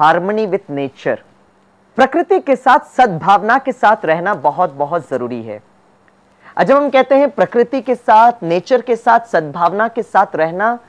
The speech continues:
मतलब क्या है? And that is what we have to understand। कहते हैं, the five elements of nature।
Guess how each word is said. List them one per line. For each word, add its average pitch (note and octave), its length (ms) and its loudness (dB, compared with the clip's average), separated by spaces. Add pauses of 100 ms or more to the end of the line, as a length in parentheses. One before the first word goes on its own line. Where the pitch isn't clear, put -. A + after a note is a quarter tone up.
(220)
मतलब G#3+ 240 0
क्या C3 220 -2
है? - 220 -12 (640)
And F3 100 0
that A3+ 160 2
is - 80 -12
what A#3+ 180 0
we E3+ 100 -2
have F3+ 120 -2
to - 140 -2
understand। F3+ 540 -6 (800)
कहते C#4+ 200 4
हैं, E4 200 6
the D4 140 2
five D#4 420 2
elements C4 520 0
of - 100 -6
nature। F3+ 400 -2